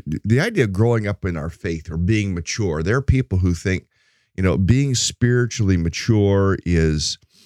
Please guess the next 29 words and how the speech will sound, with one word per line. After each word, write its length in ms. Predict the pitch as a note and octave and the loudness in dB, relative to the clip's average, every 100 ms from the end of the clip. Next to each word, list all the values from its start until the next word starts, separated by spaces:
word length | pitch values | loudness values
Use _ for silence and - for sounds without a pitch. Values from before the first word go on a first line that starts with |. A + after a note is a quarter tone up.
| _ _ - | _ _ -10
um, 440 | D2 C#2+ C#2 D#2 _ _ _ _ _ _ _ _ _ _ _ _ _ _ _ _ - - _ _ _ _ | -6 -4 -6 -12 _ _ _ _ _ _ _ _ _ _ _ _ _ _ _ _ -16 -16 _ _ _ _
knowing 280 | F#2 F2 F2+ | 0 2 4
lots 440 | E2 D2 D2+ - F2 | 2 2 0 0 2
of 100 | E2+ | 4
the 80 | |
Bible. 760 | F2+ E2 D2+ D2 B1+ A#1+ A#1 C#2+ - - C#2+ | 4 2 2 0 -2 -4 -6 -10 -16 -14 -10
Uh, 220 | - D2 - - | -8 -10 -12 -8
there 100 | D2 | -4
are 60 | |
people 280 | D2+ F2+ E2 | 0 0 0
who 60 | E2 | 0
think 220 | G2+ F2+ | 0 -2
that 160 | - | -6
spiritually 600 | - - G2+ G2 - G2 | -6 0 0 0 0 0
mature 1120 | F2+ F2 - G#2 F2+ F2+ F#2 F#2 F#2 F#2 F2+ E2+ | 0 -2 0 2 4 4 4 2 2 2 2 0
is, 640 | - D#2+ D2+ D2+ C#2+ - D2+ | -2 -2 -2 -2 -4 -6 -2
um, 320 | C#2 C2 C2+ - | 0 -2 -4 -6
always 360 | D#2+ E2 D2+ | 0 0 0
dressing 640 | - E2+ E2 - C#2+ C2+ C2+ C#2 _ _ _ _ _ | -2 0 0 0 -2 -2 -4 -6 _ _ _ _ _
just 300 | D2+ - - | -8 -8 -8
in 80 | |
the 80 | C#2+ | -8
proper 480 | - - F2 E2 D#2 | -2 0 0 0 0
way. 500 | D#2+ F2+ D#2 C#2 C#2+ - _ _ _ _ _ | 2 2 0 -2 -6 -10 _ _ _ _ _
Some 240 | - E2+ | -8 -4
people 280 | D2+ E2 - | 0 0 0
think 400 | D#2 G#2 F2+ E2+ | -2 0 0 -2
that, 320 | C2+ D#2 - D2+ | -2 -4 -2 -2
uh, 160 | D2 | -2